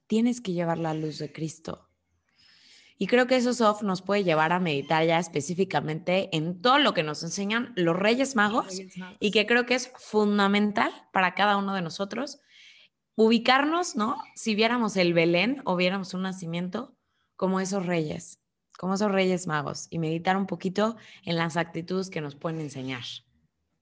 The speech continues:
Speaker 2: Eso, las actitudes creo que nos pueden ayudar muchísimo. Y yo quiero decir, como la primera actitud que ahorita me vino a la mente,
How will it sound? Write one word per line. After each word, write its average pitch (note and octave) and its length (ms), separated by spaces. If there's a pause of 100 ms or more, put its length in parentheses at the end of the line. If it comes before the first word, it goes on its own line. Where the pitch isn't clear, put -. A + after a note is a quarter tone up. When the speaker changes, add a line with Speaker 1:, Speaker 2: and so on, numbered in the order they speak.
(180)
Speaker 2:
Eso, G#3+ 280
las F3+ 180
actitudes A3 480
creo G3+ 240
que G3 160
nos F3 220
pueden G#3 180
ayudar F#3+ 280
muchísimo. G3+ 640 (380)
Y G3 100
yo G#3 120
quiero A3+ 200
decir, G3+ 440
como G#3+ 160
la G#3 120
primera G#3+ 240
actitud G#3+ 360
que G#3 80
ahorita G3+ 240
me F#3+ 120
vino F#3+ 240
a F#3+ 40
la F3 120
mente, F3+ 460